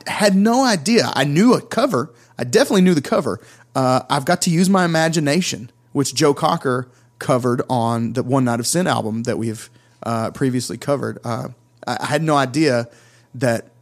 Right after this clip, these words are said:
you know, I, I'd never heard another version, so I just always assumed that, like,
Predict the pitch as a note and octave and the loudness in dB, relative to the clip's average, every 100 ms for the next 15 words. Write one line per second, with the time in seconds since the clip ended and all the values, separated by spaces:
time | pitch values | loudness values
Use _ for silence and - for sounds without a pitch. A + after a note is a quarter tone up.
0 | - D3 C#3 A2+ - C3+ D#3 D3+ D#3 E3+ | -10 -4 -2 -2 -2 -2 0 0 0 2
1 | C#3+ C3 - E3 D3+ C3+ - - B2+ B2+ | 2 0 -2 0 0 -2 -8 -4 -2 0
2 | A#2+ C3+ C3 A#2+ C3 C3+ C3+ A#2+ A2 - | 0 0 0 0 -2 0 -2 -2 -4 -4
3 | A#2 A#2 A2+ A2 | -4 -4 -6 -8